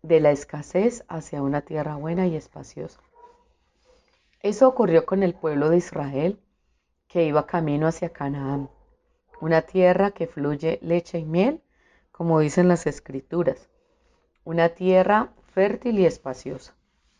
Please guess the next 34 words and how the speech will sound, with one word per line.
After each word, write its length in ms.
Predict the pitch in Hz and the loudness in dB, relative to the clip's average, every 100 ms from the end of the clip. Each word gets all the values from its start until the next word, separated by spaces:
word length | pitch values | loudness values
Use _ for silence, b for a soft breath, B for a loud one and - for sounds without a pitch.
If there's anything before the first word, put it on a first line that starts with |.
| _ _ _ _ _ _ _ b b b b b b | _ _ _ _ _ _ _ b b b b b b
Y 120 | 202 | -4
dice 200 | 208 220 | 0 4
la 160 | 233 240 | 2 4
palabra 360 | 208 160 151 | 4 4 6
de 80 | 185 | 6
Dios 260 | 190 143 - | 6 0 -2
en 140 | 165 | 0
Éxodo 420 | 170 - 196 190 | 0 0 0 0
capítulo 540 | 185 156 139 - 170 - | 0 -4 -6 0 0 0
tres, 240 | 143 135 | -4 -4
versículo 600 | 143 139 143 - 143 135 | -6 -6 -14 -12 -6 -2
ocho: 280 | 139 - - _ _ _ _ _ _ | -2 -4 -14 _ _ _ _ _ _
"Y 120 | 175 | 2
he 60 | 175 | 6
descendido 680 | 185 208 233 185 165 170 175 | 6 4 0 4 6 6 4
para 200 | 202 190 | 2 2
librarlos 600 | 160 143 139 139 160 170 | 2 2 4 4 0 0
de 120 | 170 | 0
mano 260 | 151 139 | 2 2
de 120 | 143 160 | 2 0
los 200 | 156 - | -2 -8
egipcios 640 | - 196 196 - 262 - _ _ _ | -8 -8 -8 -2 -2 -2 _ _ _
y 120 | - | -12
para 240 | 180 170 160 | -4 -2 -2
sacarlos 560 | - - 147 143 165 | -4 -6 -4 0 0
de 100 | 165 | 2
aquella 480 | 147 - 135 135 135 | 0 0 -2 0 -2
tierra 460 | - 170 175 208 - | 0 2 4 0 -2
a 120 | 165 | -6
una 220 | 143 139 139 | -2 0 -2
tierra 320 | 147 143 139 | -2 0 -2
buena 380 | 135 151 185 185 | -2 0 2 2
y 100 | 170 | 0
espaciosa, 760 | - 131 131 135 156 156 226 | -6 -14 -12 -8 -8 -8 -14